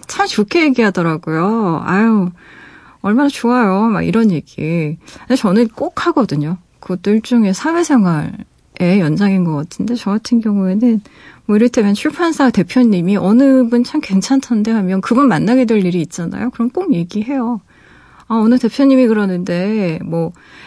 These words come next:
A 작가님 참 글 열심히 쓰신다고 칭찬 많이 하시더라고요." 이러면서, "좋으시겠어요?" <laughs> 이러면서 제가 전달을 많이 하는 편인데, 좋은 얘기는 좀 전달하고요. 뭐, 나쁜 얘기는 드롭시킬 건 좀 시키고 이러면서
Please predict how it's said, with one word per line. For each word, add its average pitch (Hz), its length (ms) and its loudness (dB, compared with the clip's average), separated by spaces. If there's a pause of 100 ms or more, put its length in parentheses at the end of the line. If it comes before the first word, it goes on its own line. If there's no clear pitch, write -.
(120)
A 175 140 2
작가님 226 480 2
참 - 420 -4
글 202 220 0
열심히 175 320 2
쓰신다고 202 480 -4
칭찬 320 320 -6
많이 208 240 0
하시더라고요." 233 800 -4
이러면서, 185 360 -8 (200)
"좋으시겠어요?" 208 920 -2
<laughs> - 0 -
이러면서 480 720 -2 (960)
제가 202 200 -2
전달을 208 360 2
많이 165 220 0
하는 247 260 2
편인데, 202 520 -2 (440)
좋은 208 340 2
얘기는 262 220 2
좀 254 140 4
전달하고요. 214 840 -2 (200)
뭐, 196 160 -6
나쁜 - 340 -2
얘기는 208 220 2
드롭시킬 - 520 -4
건 220 180 -2
좀 190 140 -4
시키고 - 520 -6
이러면서 190 640 -2